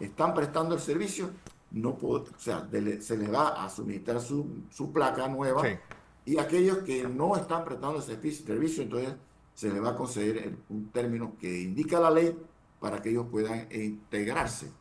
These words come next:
Speaker 1: a prestar el servicio, el servicio ininterrumpido, eh, al benefici-, al beneficiario final, que es nuestro usuario.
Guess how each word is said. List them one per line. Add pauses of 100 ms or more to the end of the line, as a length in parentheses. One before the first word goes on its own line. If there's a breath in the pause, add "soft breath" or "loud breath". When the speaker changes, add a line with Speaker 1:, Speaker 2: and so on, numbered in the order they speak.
(120)
Speaker 1:
a
prestar
el
servicio, (440)
el
servicio (680 soft breath)
ininterrumpido, (300)
eh,
al (600 soft breath)
benefici-,
al
beneficiario
final,
que
es
nuestro
usuario.